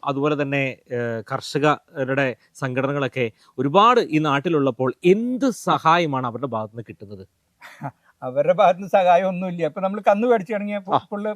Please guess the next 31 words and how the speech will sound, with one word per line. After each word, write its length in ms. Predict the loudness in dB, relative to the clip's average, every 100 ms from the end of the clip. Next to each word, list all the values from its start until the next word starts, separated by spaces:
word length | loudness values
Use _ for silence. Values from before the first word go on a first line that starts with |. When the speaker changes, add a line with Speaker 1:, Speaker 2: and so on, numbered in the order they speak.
| 0
Speaker 2:
പതിനെട്ട് 340 | 0 -2 -10
രൂപ, 80 | -10
ഇരുപത് 320 | -10 -10 -8
രൂപ, 100 | -6
ഇരുപത്തിരണ്ട് 500 | -6 -6 -6 -6 -6
രൂപ 80 | -4
വരെ 260 | -2 0 0 0
കന്നിന് 240 | 0 -4
വരുന്നുണ്ട്. 320 | -4 -6 -8
Speaker 1:
ആ. 100 | -8 _ _ _ -8
Speaker 2:
ഒരു 120 | 2 2
കന്ന് 220 | 4 2
വാങ്ങിച്ച് 320 | 0 0 -6
ഇവിടെ 160 | -6 -6
കൊണ്ടുവന്ന് 280 | -6 -6
മരുന്ന് 280 | -4 -4 -4
വെള്ളത്തിലൊക്കെ 440 | -8 -8 -8 -10 -10
മുക്കി 260 | -12 -10
വെച്ച് 240 | -10 -8 -8
ഉണക്കി 280 | -8 -10
വെച്ച് 220 | -12 -10 -12
കഴിയുമ്പോ 480 | -10 -4 -2 -2 -4
വന്നിട്ടാണ് 340 | -12 -6 -4
സാധനം 320 | 0 0 0
വെക്കുക. 340 | -8 -10 -10 -10
Speaker 1:
ആ. 140 | -10 _ _ -10
Speaker 2:
അപ്പൊ 200 | -6 -2
തന്നെ 440 | -2 -2 -4 -6 -12 _ _ -12
ഒരു 80 | 2
ചെലവായി. 520 | 4 8 6 4 -4 -10
Speaker 1:
ആ. 120 | -10